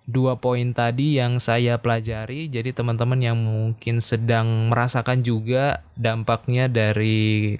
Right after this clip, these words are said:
covid sembilan belas ini terhadap pasar saham kita, mungkin akan setuju ya <laughs> tentang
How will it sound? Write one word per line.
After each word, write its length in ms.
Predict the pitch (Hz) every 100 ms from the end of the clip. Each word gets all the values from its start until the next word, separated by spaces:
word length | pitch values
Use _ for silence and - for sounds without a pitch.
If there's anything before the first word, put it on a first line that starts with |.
| -
covid 240 | 110 120
sembilan 400 | - 113 107 107
belas 160 | 107 -
ini 240 | 113 113
terhadap 560 | 117 117 110 110 110 104
pasar 800 | 107 - 107 107 107 107 104 - - _ _ _ _ -
saham 680 | 120 107 110 107 110 117 - _ - -
kita, 480 | 113 113 123 165 - _ _ _ - - - - _ -
mungkin 400 | 113 113 139 143
akan 720 | - 104 - 110 104 104 104
setuju 480 | 110 - 127 127 131
ya 160 | 113 127 139 - - -
<laughs> 440 | 151 160 151 -
tentang 560 | 113 110 113 110 110 107